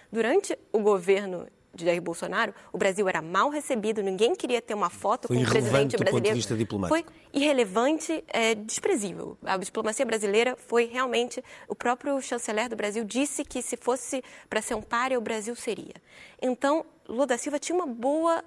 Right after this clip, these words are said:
Speaker 1: enfim, a boa vontade internacional. A partir do momento que ele diz isso, é, muda um pouco o humor mundial em relação a ele. Foi perceptível na imprensa norte-americana, na imprensa europeia, é, e isso refletiu no Brasil. Agora,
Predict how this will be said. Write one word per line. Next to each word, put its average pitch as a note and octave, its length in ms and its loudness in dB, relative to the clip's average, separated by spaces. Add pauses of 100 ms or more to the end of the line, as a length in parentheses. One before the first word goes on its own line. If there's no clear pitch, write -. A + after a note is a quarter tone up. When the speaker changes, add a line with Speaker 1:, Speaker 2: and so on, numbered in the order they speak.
(800)
Speaker 1:
enfim, G#3+ 220 0
a G3+ 40 2
boa A#3 200 2
vontade C#4 440 -4
internacional. A3+ 600 -6 (200)
A - 40 -20
partir C#4 220 -4
do F#4 40 4
momento C#4+ 260 -2
que - 80 -4
ele G#3+ 140 -4
diz A3+ 340 -4
isso, B3 400 -2 (680)
é, G3+ 380 0 (100)
muda B3 320 4
um A3+ 60 -2
pouco A3 400 -6
o G#3 120 2
humor G3 300 -2
mundial F#3+ 540 -2 (100)
em G#3 80 -2
relação F#3+ 440 -2
a F#3 80 0
ele. G#3+ 240 2 (180)
Foi G#3+ 100 0
perceptível F#3+ 540 -2
na E3+ 100 -4
imprensa E3+ 540 -4
norte-americana, E3+ 800 -4
na E3 80 -6
imprensa F3 380 -8
europeia, G#3 540 -2 (460)
é, G#3 220 2
e C4 120 4
isso B3+ 160 0
refletiu A#3+ 560 -2 (240)
no A3 120 0
Brasil. G3+ 420 -2 (260)
Agora, G3+ 440 0